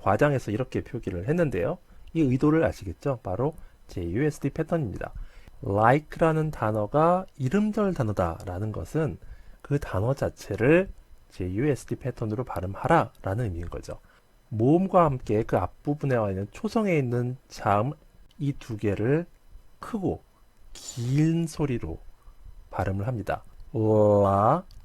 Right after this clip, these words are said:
라, 이 부분이 길고 소리가 크고요. 그 뒷부분은 소리가 떨어지고 소리가 짧은 거죠. ik, 라, like, like, 라이크가 아니라 라,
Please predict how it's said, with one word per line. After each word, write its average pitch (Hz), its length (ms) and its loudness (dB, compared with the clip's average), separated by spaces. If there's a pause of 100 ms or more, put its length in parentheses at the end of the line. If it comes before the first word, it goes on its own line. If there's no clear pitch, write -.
라, 101 680 4 (340)
이 123 100 0
부분이 165 340 0
길고 117 380 0
소리가 127 240 0
크고요. 143 520 0 (380)
그 143 100 2
뒷부분은 180 600 -2 (300)
소리가 170 480 2
떨어지고 180 600 2
소리가 151 400 0
짧은 165 360 -2
거죠. 95 300 -4 (260)
ik, - 140 -4 (640)
라, 101 520 2 (420)
like, 110 840 2 (380)
like, 104 520 0 (300)
라이크가 113 960 2
아니라 107 360 2 (280)
라, 95 720 2